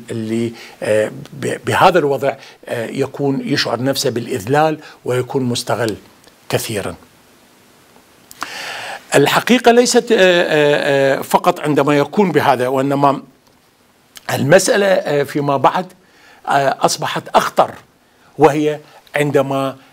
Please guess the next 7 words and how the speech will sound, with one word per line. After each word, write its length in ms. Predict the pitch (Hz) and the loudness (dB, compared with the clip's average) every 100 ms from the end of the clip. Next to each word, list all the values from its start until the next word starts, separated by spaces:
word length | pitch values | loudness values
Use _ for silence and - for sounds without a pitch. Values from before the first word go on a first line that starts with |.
| _ | _
آه، 420 | - 120 120 117 | -6 -2 0 0
آه، 440 | 123 - 117 113 113 | 0 -2 -2 -2 -2
يقرر 760 | - 139 143 202 202 135 - - | 0 0 4 4 4 0 -4 -12
الشخص 380 | 117 - 180 - | -8 -4 -2 -2
الذي 460 | 143 131 117 120 110 | -2 -2 -4 -4 0
هو 300 | 143 127 113 | 2 2 -2
متزوج، 800 | 131 127 131 127 147 123 156 | -6 -6 0 4 4 4 -6